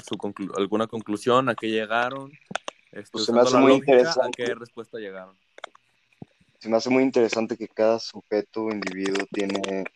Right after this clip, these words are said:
Speaker 2: pues, el cerebro, ¿no? Y el cerebro al final es una máquina que resuelve,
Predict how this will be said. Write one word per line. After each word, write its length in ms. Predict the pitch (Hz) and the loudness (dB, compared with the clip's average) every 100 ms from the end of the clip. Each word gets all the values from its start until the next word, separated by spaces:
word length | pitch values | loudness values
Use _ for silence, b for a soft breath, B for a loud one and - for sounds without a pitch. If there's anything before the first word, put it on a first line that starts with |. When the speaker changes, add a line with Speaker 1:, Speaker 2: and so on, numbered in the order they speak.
| _ _ - _ | _ _ -16 _
Speaker 2:
pues, 180 | 95 | -12
el 120 | 95 90 | -10 -4
cerebro, 420 | 101 98 117 101 | 2 4 4 2
¿no? 180 | 104 117 | 0 0
Y 40 | |
el 100 | 101 | -2
cerebro 380 | - 98 95 107 | -2 0 2 2
al 80 | 110 | 2
final 420 | 107 101 101 101 - | 0 2 4 0 -4
es 160 | - - | -10 -4
una 160 | 101 | -4
máquina 520 | 101 101 - 101 101 110 - - - - _ | 0 0 -2 -4 -4 -4 -8 -16 -14 -14 _
que 160 | - 98 | 2 2
resuelve, 800 | 92 87 101 98 95 101 101 | 2 0 0 0 4 6 6